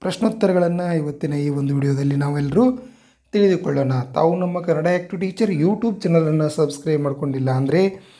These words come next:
ಈಗಲೇ ಸಬ್ಸ್ಕ್ರೈಬ್ ಮಾಡ್ಕೊಳ್ಳಿ ಮತ್ತು ಬದಿಯ ಬೆಲ್ಲನ್ನು ಒತ್ತಿ. ಸರಿ, ಹಾಗಾದರೆ ನಾವು ಪ್ರಶ್ನೋತ್ತರಗಳನ್ನು ಶುರು ಮಾಡೋಣ. ಕೆಳಗಿನ ಪ್ರಶ್ನೆಗಳಿಗೆ ಒಂದು ವಾಕ್ಯದಲ್ಲಿ ಉತ್ತರಿಸಿರಿ.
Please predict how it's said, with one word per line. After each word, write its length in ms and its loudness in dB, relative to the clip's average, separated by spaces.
ಈಗಲೇ 320 4
ಸಬ್ಸ್ಕ್ರೈಬ್ 580 -2
ಮಾಡ್ಕೊಳ್ಳಿ 420 2
ಮತ್ತು 360 -2
ಬದಿಯ 360 -2
ಬೆಲ್ಲನ್ನು 480 -6
ಒತ್ತಿ. 520 -8
ಸರಿ, 340 2
ಹಾಗಾದರೆ 320 0
ನಾವು 300 -6
ಪ್ರಶ್ನೋತ್ತರಗಳನ್ನು 1000 -4
ಶುರು 300 0
ಮಾಡೋಣ. 340 2
ಕೆಳಗಿನ 460 6
ಪ್ರಶ್ನೆಗಳಿಗೆ 720 0
ಒಂದು 380 0
ವಾಕ್ಯದಲ್ಲಿ 600 2
ಉತ್ತರಿಸಿರಿ. 1000 -2